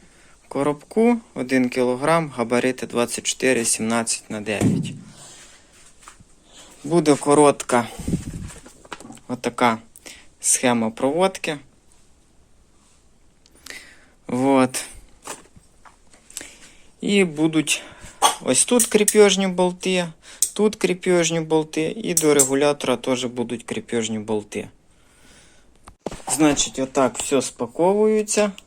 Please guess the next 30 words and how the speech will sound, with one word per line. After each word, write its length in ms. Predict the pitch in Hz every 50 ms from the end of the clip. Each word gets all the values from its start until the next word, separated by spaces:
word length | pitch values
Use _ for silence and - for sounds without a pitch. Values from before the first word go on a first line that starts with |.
| _ _ _ _ _ - - _ _ _ _ _ _ _
Все, 340 | - - - - 143 139 135
коротше, 460 | 131 - 131 131 131 127 - - 123
тут 200 | 117 - - 120 - - -
от 180 | 120 113 -
є 180 | 113 117 120 120
болти, 520 | 113 - 123 117 117 117 - - 190 190
втулка, 540 | 165 175 - - - 180 180 151 135 - 139
подшипник 680 | - - - 117 - - - 139 131 - 120 117 113 -
одівається 680 | 120 113 120 117 113 120 117 113 113 110 110 - 117
в 60 | 113 117
кришку, 560 | - - 202 208 214 208 - - - - 139
тут 260 | - - 139 127 -
так 280 | - - - 107 - -
само 440 | - - 127 123 117 113 110 107 107 110
от 120 | 110 -
шторка, 560 | - - - 123 123 120 110 - - - 110 113
ці 200 | - - - 113
всі 360 | 113 110 - - - 127 120 113
железяки 840 | 107 - 113 113 113 120 117 113 120 127 117 110 110 - - - - - - - - - - - - - - - - -
отак 360 | 120 113 - - 120 113 113 - -
упаковані 680 | - - - 120 - - - 190 196 202 202 202 196 196
йдуть, 300 | 190 185 190 196 202 190
щоб 220 | - - 180 180 180
нічого 360 | 180 175 175 - 180 175 175
не 80 | 175
загубилося. 840 | 165 165 165 165 160 165 156 165 170 175 170 160 156 156 - - - 127
Статор 500 | - - - 123 113 110 - 117 117 -
так 380 | - - 156 143 - - - - - - - - _ - - - - - - _ - - _ _ _ _
пакується 800 | - 127 127 - - 139 143 135 123 120 117 - - 127 120 113
з 560 | 110 104 113 117 123 131 131 127 123 117